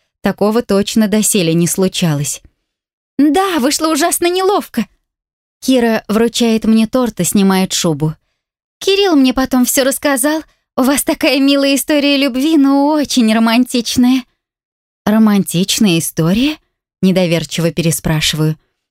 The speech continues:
«Ну да, горы, ночь вдвоём, исчезновение, поиски. Ты же пригласишь меня на чашку кофе? Так хочется поболтать». С удивлением ловлю себя на мысли, что мне поболтать с этой дамочкой тоже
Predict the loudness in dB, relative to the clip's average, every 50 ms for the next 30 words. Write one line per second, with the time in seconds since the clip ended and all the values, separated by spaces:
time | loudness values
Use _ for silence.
0 | _ _ 0 2 2 2 2 0 0 0 0 0 0 -2 -4 -6 -10 _ _ _
1 | _ _ -2 0 2 2 2 2 2 0 0 2 2 2 2 2 0 -2 -2 0
2 | 0 0 0 2 2 0 0 2 2 2 0 0 0 -2 0 0 0 0 0 0
3 | 0 0 0 2 2 2 2 0 0 -2 -2 -2 0 0 -2 -2 -4 -2 -2 -4
4 | -4 -4 -12 -20 _ _ -2 0 2 0 0 0 -2 -4 _ _ -4 -2 0 0
5 | -2 -2 -2 -4 -6 -2 0 0 2 2 2 0 0 0 -2 -4 -4 -2 -4 -6
6 | -4 -2 -2 -2 -2 -2 -4 -8 -8 -8 -16 -20 _ _ _ -6 -6 -2 -4 -2
7 | -2 -2 -4 -4 -4 -2 -2 -2 0 0 -2 -2 -4 -4 -6 -8 -8 -8 -12 -14
8 | -14 _ _ _ _ _ _ _ _ _ _ _ _ _ _ _ _ _ _ _
9 | _ _ _ _ _ -6 -6 -4 -2 -2 -2 0 0 0 2 2 2 2 2 2
10 | 2 0 0 0 -2 -2 -2 -2 0 0 2 2 2 2 2 0 0 -2 -4 -4
11 | -4 -2 -2 0 0 2 2 2 2 0 0 -2 -2 -2 -2 -2 -2 -2 -2 -4
12 | -4 -4 -4 -6 -4 -2 -4 -2 0 0 0 0 0 -2 -2 -6 -4 -4 -4 -2
13 | -2 -2 -2 -2 -2 -4 -6 -6